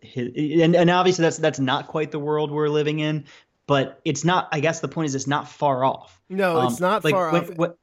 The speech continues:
Speaker 2: And,
Speaker 1: when he
Speaker 2: and
Speaker 1: lives, when he li-, if he's gonna live on the edge with these kind of defensive one nil results, then there's always the possibility that he sh-, that he strings together a couple of these goose eggs, and, uh,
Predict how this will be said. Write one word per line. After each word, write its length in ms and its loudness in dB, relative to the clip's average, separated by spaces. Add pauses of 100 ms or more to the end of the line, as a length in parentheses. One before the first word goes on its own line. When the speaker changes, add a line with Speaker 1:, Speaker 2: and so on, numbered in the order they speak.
(260)
Speaker 2:
And, 100 -8
Speaker 1:
when 80 4
he 100 6
Speaker 2:
and 80 2
Speaker 1:
lives, 380 2 (400)
when 120 2
he 60 4
li-, 460 2 (100)
if 60 -4
he's 100 -4
gonna 160 -2
live 240 2
on 140 0
the 120 -2
edge 460 -2
with 140 -8
these 180 -6
kind 140 -2
of 60 -6
defensive 420 -4
one 180 -2
nil 160 -4
results, 560 -2 (380)
then 480 0 (180)
there's 260 -2
always 280 4
the 80 0
possibility 540 0
that 80 -6
he 100 -6
sh-, 240 -6
that 380 -8 (100)
he 160 -12
strings 340 -2
together 260 2
a 40 2
couple 320 -2
of 60 -2
these 420 -4 (200)
goose 260 4
eggs, 480 0
and, 540 0 (540)
uh, 360 0